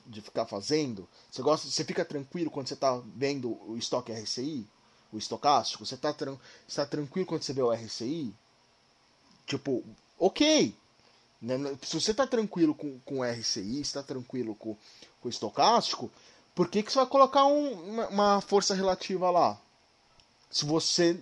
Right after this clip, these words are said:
não curte ela. Então você tem que fazer aquilo que é, que, que, assim, tem indicador pra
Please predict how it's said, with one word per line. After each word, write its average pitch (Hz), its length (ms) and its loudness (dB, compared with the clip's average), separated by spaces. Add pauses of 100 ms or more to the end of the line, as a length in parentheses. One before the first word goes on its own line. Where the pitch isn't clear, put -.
não 170 500 -2 (200)
curte 190 560 0 (300)
ela. 107 420 2 (320)
Então 175 140 -4
você - 80 -4
tem 240 100 2
que - 80 -10
fazer 185 240 0
aquilo 196 560 -2 (180)
que 214 100 -4
é, 202 60 -4 (380)
que, 220 160 -12 (180)
que, 277 120 -6
assim, 220 200 -4
tem 220 140 -4
indicador 220 480 -2
pra 208 160 -4